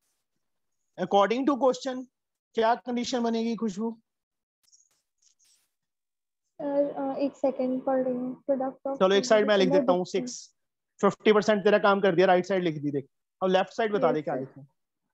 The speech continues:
Speaker 2: Difference between the two digits is six।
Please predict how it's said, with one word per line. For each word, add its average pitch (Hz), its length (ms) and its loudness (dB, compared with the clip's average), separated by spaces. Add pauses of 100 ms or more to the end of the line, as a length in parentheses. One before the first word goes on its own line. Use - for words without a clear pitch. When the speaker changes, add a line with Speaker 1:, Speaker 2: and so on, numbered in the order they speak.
(260)
Speaker 2:
Difference 277 480 0
between 269 440 -4
the 285 100 2
two 277 380 -4
digits 247 580 -2
is 262 100 -4 (160)
six। 233 100 -2